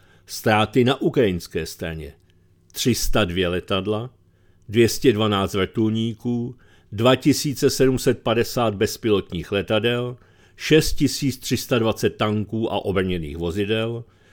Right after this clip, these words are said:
sedm tisíc tři sta šedesát houfnic a dělostřeleckých systémů, čtyři sta devadesát sedm systémů protivzdušné obrany,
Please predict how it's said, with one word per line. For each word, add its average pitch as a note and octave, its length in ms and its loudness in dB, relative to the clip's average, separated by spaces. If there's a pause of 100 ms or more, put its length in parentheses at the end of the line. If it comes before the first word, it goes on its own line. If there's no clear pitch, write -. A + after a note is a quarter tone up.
(120)
sedm D#3 500 4
tisíc D3 440 -4
tři - 180 -4
sta - 180 -2
šedesát A2 540 -2
houfnic A2 840 -2 (380)
a G#2 120 2
dělostřeleckých F#2+ 880 -4
systémů, A#2+ 760 -4 (320)
čtyři G#3+ 380 0
sta G3 200 6
devadesát D#3+ 540 4
sedm C#3 240 2
systémů B2+ 540 0
protivzdušné G2 680 -4
obrany, G2 520 -6